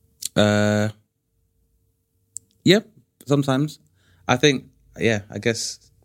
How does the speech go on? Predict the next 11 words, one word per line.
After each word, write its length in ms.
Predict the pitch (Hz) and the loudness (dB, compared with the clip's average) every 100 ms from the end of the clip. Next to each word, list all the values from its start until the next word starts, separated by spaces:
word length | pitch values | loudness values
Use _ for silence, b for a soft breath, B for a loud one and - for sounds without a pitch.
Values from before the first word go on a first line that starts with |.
| - | -2
But 120 | 127 | -2
is 80 | 123 | 0
that 140 | 135 | -2
a 40 | 123 | -2
function 340 | 131 120 - | -6 -6 -6
of 120 | 110 | -6
more 300 | 110 113 113 | -4 -2 -4
people's 520 | 110 120 - 110 101 - - | -4 -8 -4 -6 -6 -16 -10
having 260 | 104 104 98 | -6 -6 -4
low 160 | 107 104 | -2 -2
self-esteem? 760 | - 98 - - 113 120 123 | -4 -6 -6 -4 -2 -2 -6